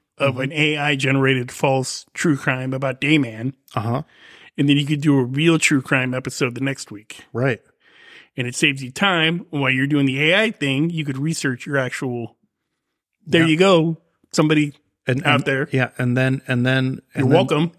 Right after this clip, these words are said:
Speaker 2: Uh, it could be a three-week cycle.
Speaker 1: Yeah.
Speaker 2: And, and the third week, it's like, you decide
Speaker 1: Yeah.
Speaker 2: which was the true and which
Speaker 1: Yeah,
Speaker 2: was the false.
Speaker 1: exactly. You let
Speaker 2: Yeah.
Speaker 1: your audience pick it up and decide.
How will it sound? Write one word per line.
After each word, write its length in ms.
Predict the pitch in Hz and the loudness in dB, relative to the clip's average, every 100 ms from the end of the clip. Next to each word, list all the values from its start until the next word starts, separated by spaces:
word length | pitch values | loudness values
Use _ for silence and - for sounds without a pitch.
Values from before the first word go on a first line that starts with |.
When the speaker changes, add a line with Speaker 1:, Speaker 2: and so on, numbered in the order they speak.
| _ _ 127 | _ _ -6
Speaker 2:
Uh, 120 | 135 | -6
it 240 | 120 - 117 | -6 -10 -6
could 140 | 117 | -2
be 100 | 131 | -2
a 40 | |
three-week 600 | - - 139 143 135 113 | -4 -2 0 2 0 -2
cycle. 520 | - - 139 - 110 113 | -4 -4 -6 -4 -4 0
Speaker 1:
Yeah. 220 | 208 165 | 2 0
Speaker 2:
And, 80 | - | 0
and 140 | 131 | 0
the 60 | 123 | 0
third 340 | - 147 175 | 0 2 2
week, 320 | 156 110 104 - | 2 -2 -6 -8
it's 240 | 117 - | -8 -6
like, 300 | 127 110 - - - _ - | -4 -4 -8 -20 -20 _ -14
you 180 | 107 113 | -10 -8
decide 500 | 104 - 98 92 - | -6 -6 -8 -12 -2
Speaker 1:
Yeah. 220 | 165 202 | 2 2
Speaker 2:
which 240 | 135 - 127 | 2 -2 -4
was 200 | 107 - | -8 -10
the 100 | 107 | -8
true 480 | - 131 135 110 | -6 -2 -2 -4
and 100 | 98 | -8
which 140 | 101 156 | -4 0
Speaker 1:
Yeah, 140 | 170 | 0
Speaker 2:
was 160 | 113 - | -2 -10
the 100 | 107 | -16
false. 240 | - 113 | -8 -4
Speaker 1:
exactly. 500 | 139 127 135 147 143 | -2 0 0 0 -2
You 200 | 131 156 | 0 4
let 120 | 165 | 4
Speaker 2:
Yeah. 80 | 165 | 4
Speaker 1:
your 120 | 151 139 | 2 2
audience 500 | 165 170 139 127 - | 2 0 -2 -4 -2
pick 240 | - - | -2 0
it 80 | 135 | 2
up 220 | 143 160 - | 2 0 0
and 140 | 143 | 0
decide. 580 | 127 - 151 160 113 | -2 0 0 0 -4